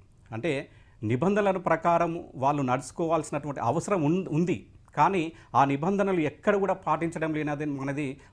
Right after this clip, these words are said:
మనం గమనించాల్సినటువంటి అవసరం ఉన్నది. మరొక వైపు, ఈరోజు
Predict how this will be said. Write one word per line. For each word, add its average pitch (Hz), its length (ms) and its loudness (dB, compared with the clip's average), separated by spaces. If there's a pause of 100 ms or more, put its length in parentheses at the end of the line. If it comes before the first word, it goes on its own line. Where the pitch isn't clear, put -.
మనం 120 300 -4
గమనించాల్సినటువంటి 127 840 -2
అవసరం 104 400 -2
ఉన్నది. 90 220 -8 (360)
మరొక 165 300 2
వైపు, 143 360 -2 (340)
ఈరోజు 175 560 4